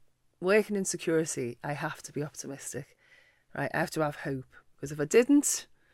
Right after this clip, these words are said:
we might as well all give up, right? So professionally paranoid, but with hope.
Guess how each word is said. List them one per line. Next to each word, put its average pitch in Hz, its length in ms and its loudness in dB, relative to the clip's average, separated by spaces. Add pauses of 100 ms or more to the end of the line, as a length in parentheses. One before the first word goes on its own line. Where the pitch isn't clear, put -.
(280)
we 160 100 0
might 160 140 6
as 160 120 0
well 151 100 2
all 143 140 0
give 143 180 -6
up, - 280 -6 (240)
right? 156 320 0 (420)
So 147 180 -2
professionally 202 600 4
paranoid, 139 720 -2 (720)
but 131 160 2
with 127 160 -4
hope. - 220 -10